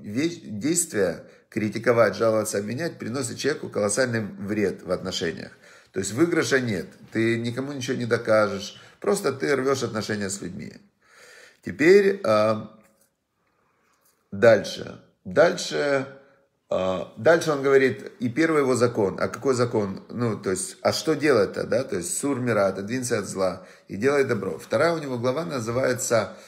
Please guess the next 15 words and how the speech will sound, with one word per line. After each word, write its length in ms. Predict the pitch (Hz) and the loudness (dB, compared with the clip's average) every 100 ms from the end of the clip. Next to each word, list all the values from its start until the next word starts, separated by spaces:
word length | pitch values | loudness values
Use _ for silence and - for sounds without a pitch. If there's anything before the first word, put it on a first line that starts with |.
| - - | -20 -8
«Искренне 640 | 156 - 127 123 120 107 | -6 -4 -4 -2 0 0
хвали 360 | - 110 110 117 | 0 2 2 2
других 400 | 104 101 98 95 | -4 -4 -4 -4
людей». 300 | 92 80 - | -8 -8 -10
То 160 | - 80 | -8 -8
есть, 200 | - - | -6 -4
ты 260 | 151 139 - - - | -4 -4 -8 -18 -8
вместо 360 | 120 123 135 | -6 -4 -2
того, 300 | 123 120 117 | 0 0 0
чтобы 360 | - 117 104 104 | -2 -4 -2 -2
находить, 560 | 104 101 113 113 101 | -4 -2 -2 -2 -4
за 120 | 98 98 | -4 -6
что 300 | - 120 110 | -6 -2 -2
их 200 | 95 - | -2 0
поругать, 640 | 98 95 95 90 92 | 0 0 0 0 -2